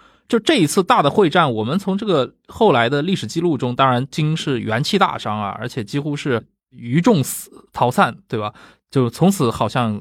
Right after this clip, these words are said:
就失去了有效抵抗蒙古铁骑的这样的一个实力。这场单个的会战在，呃，蒙古灭金的历史中真的扮演了这么重要的一个角色吗？就是从军事角度上来讲的话，从军事历史角度上来讲的话，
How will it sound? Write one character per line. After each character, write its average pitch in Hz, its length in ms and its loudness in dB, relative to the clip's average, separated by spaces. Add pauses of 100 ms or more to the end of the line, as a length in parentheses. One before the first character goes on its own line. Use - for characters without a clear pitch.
(120)
就 120 240 -4
失 - 180 -4
去 165 140 -4
了 120 180 0
有 104 140 0
效 202 200 2
抵 120 220 -10
抗 117 220 -4
蒙 104 160 -6
古 123 120 -10
铁 107 160 -8
骑 95 140 -10
的 107 100 -6
这 110 120 -8
样 107 100 -6
的 95 80 -12
一 98 60 -16
个 98 260 -14
实 - 160 -16
力。 107 160 -12 (160)
这 - 100 -2
场 220 180 2
单 202 200 2
个 220 100 4
的 143 60 4
会 160 180 -2
战 123 320 0 (140)
在， 156 300 0 (500)
呃， 110 300 0
蒙 123 200 -2
古 107 460 -4
灭 160 180 2
金 160 200 -2
的 165 100 0
历 180 140 -2
史 104 120 -6
中 117 200 -6
真 180 120 0
的 196 80 4
扮 147 220 -2
演 95 100 -4
了 98 80 -6
这 139 120 -4
么 127 80 -4
重 123 160 -6
要 110 80 -2
的 101 100 -4
一 98 40 -6
个 101 60 -6
角 98 160 -8
色 101 160 -10
吗？ 98 120 -8
就 135 100 -4
是 147 260 0 (520)
从 135 260 0
军 220 240 2
事 127 500 0
角 104 220 0
度 113 240 -4
上 107 240 -2
来 95 160 -4
讲 - 220 -8
的 98 80 -12
话， 123 180 0
从 127 260 -4
军 175 140 2
事 180 100 -2
历 180 120 0
史 117 120 -4
角 113 160 0
度 101 120 -6
上 110 120 -6
来 104 120 -4
讲 92 180 -8
的 - 80 -14
话， 104 180 -2